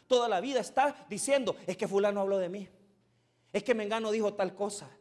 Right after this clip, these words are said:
es que esta persona me ofendió, es que esta persona me dijo tal situación". Hermano, vamos a pasar toda la vida con el caballo salvaje de la cólera. ¿Y sabe cuál es el problema?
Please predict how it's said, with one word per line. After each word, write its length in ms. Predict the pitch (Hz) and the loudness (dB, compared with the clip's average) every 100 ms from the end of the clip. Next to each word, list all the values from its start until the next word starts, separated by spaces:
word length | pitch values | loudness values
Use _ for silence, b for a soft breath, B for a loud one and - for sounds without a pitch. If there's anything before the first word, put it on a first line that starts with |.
| B B | B B
es 100 | 226 | -2
que 80 | 226 | 0
esta 200 | 254 233 | -2 -4
persona 360 | 208 190 247 226 | -4 -4 -4 -4
me 120 | 214 | -8
ofendió, 560 | - 170 156 226 214 - B | -6 -6 -4 -4 -6 -12 B
es 100 | - | -2
que 80 | 220 | 0
esta 180 | 247 247 | 0 0
persona 340 | 214 190 247 | -2 -4 -4
me 140 | 233 202 | -2 -4
dijo 220 | 220 214 | -4 -4
tal 260 | 220 226 226 | -2 -4 -6
situación". 520 | 208 170 156 254 220 B - | -8 -6 0 0 0 B -4
Hermano, 680 | 233 208 190 208 240 208 - B B | -2 0 -2 0 0 -2 -4 B B
vamos 340 | 147 214 240 247 | -2 -2 0 -4
a 120 | 254 | -2
pasar 420 | 226 - 240 240 | -4 -2 -4 -4
toda 200 | 233 247 | 0 2
la 120 | 233 | 2
vida 300 | 208 233 247 | 0 -2 -2
con 180 | 240 226 | 0 0
el 140 | 214 | -2
caballo 420 | - 208 202 226 220 | 0 4 4 4 0
salvaje 480 | 226 196 208 214 | 0 0 0 -2
de 100 | 214 | 0
la 140 | 208 202 | -2 0
cólera. 380 | 240 196 139 107 _ _ _ _ _ _ _ _ _ | 0 0 -4 -12 _ _ _ _ _ _ _ _ _
¿Y 60 | 180 | -4
sabe 260 | 262 294 | 0 2
cuál 160 | 294 311 | 0 0
es 60 | 294 | -2
el 100 | - | -2
problema? 520 | 208 247 349 208 | -4 -4 -4 -6